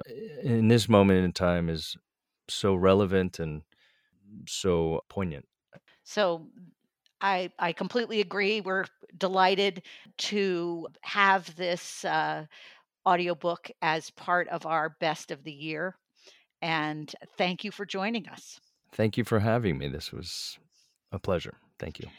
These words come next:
Speaker 2: Well, we've been talking about Facing the Mountain,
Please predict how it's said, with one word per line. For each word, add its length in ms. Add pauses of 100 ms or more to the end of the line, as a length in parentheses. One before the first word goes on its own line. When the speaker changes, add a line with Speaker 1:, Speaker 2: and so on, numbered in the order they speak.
(920)
Speaker 2:
Well, 140
we've 220
been 140
talking 540
about 400
Facing 520
the 80
Mountain, 560